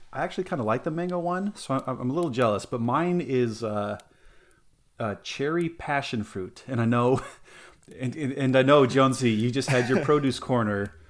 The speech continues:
Speaker 1: reeling about passion fruit, and I wish I would have heard that before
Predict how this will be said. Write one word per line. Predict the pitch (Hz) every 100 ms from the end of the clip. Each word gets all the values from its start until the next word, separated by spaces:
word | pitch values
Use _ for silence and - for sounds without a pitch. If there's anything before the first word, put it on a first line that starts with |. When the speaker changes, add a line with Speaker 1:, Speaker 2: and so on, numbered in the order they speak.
| - -
Speaker 1:
reeling | 117 117 123
about | 123 117
passion | 113 131 127 123
fruit, | 104 110 95
and | 113 107
I |
wish | 104 120 120 - - 131
I |
would | 120
have | 113
heard | 123 113
that | 107 107
before | 120 - 113 113 107 104